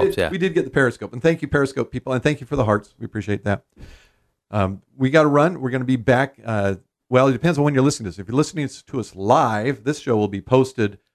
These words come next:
Speaker 2: on the twenty-third of May, and then we'll be back for the thirtieth of May with a show. I believe that one's gonna be pre-recorded.
Speaker 1: Mm, okay.
Speaker 2: And I, I, I forgot who our specialist guest is. We will have a guest, uh, for the next show after this one.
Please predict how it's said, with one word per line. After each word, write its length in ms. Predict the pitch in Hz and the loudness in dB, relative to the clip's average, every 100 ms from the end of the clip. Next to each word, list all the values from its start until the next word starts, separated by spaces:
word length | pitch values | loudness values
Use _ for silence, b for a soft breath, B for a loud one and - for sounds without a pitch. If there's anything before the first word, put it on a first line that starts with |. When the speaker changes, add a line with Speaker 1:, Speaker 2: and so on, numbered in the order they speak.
| - | -16
Speaker 2:
on 80 | 107 | -14
the 80 | 92 | -12
twenty-third 600 | - 117 92 - 143 113 | -6 -6 -4 0 2 2
of 100 | 82 | -4
May, 340 | 85 87 104 - _ _ _ _ | -8 -8 -10 -14 _ _ _ _
and 120 | 113 107 | -6 -4
then 140 | 110 | -2
we'll 100 | 104 | -2
be 120 | 104 | -2
back 460 | 101 127 135 139 - _ | 0 2 2 0 -8 _
for 160 | - 104 | -6 -4
the 280 | 95 92 90 _ _ _ _ _ _ | -4 -8 -10 _ _ _ _ _ _
thirtieth 440 | 175 208 160 98 - | 2 4 2 -2 -6
of 120 | 104 | -8
May 180 | 95 92 | -4 -4
with 140 | 92 | -4
a 40 | 87 | -6
show. 240 | - 98 | 2 2
I 100 | 101 | 4
believe 200 | 117 226 | 0 0
that 140 | 302 170 | -2 -4
one's 140 | 170 | -6
gonna 140 | - 143 | -6 -4
be 80 | 135 | -4
pre-recorded. 1000 | - - 143 135 123 - 147 143 92 - _ - | -6 -8 -4 -4 -6 -8 -10 -8 -12 -14 _ 2
Speaker 1:
Mm, 440 | 175 151 104 90 | 4 4 2 2
okay. 280 | 127 92 143 - | 0 2 0 -2
Speaker 2:
And 120 | 104 | -6
I, 140 | 107 - | -6 -6
I, 160 | 104 101 _ _ _ 92 | -8 -10 _ _ _ -14
I 40 | 98 | -6
forgot 300 | 101 120 107 | 0 2 2
who 60 | |
our 120 | 107 | 0
specialist 540 | 95 - 113 - 95 - | 0 -2 -4 -4 -8 -2
guest 240 | 104 - 98 | -2 -2 -6
is. 140 | 82 | -4
We 100 | 104 | 0
will 140 | 104 | 2
have 140 | 104 101 | 2 2
a 40 | |
guest, 360 | 87 98 87 - _ _ _ _ | 0 -2 -2 -10 _ _ _ _
uh, 240 | 92 85 | -6 -4
for 180 | 82 101 | -4 -6
the 80 | 90 | -6
next 220 | 98 98 | -6 -6
show 180 | - 92 | 0 2
after 220 | 87 - | 2 -2
this 200 | 87 85 | -8 -8
one. 160 | 87 | -10